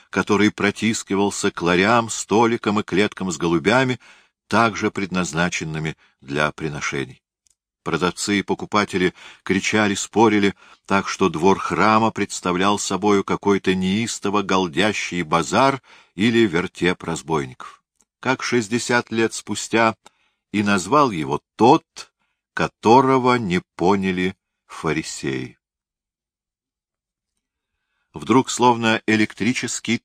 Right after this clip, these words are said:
ток пробежал по толпе. Она как будто оцепенела на мгновение. «Идет, идет!» — послышались взволнованные голоса. Толпа расступилась.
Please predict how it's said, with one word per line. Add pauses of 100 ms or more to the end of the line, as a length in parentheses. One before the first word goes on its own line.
ток (440)
пробежал
по
толпе. (1160)
Она
как
будто
оцепенела (400)
на
мгновение. (460)
«Идет,
идет!» — (460)
послышались
взволнованные
голоса. (880)
Толпа
расступилась.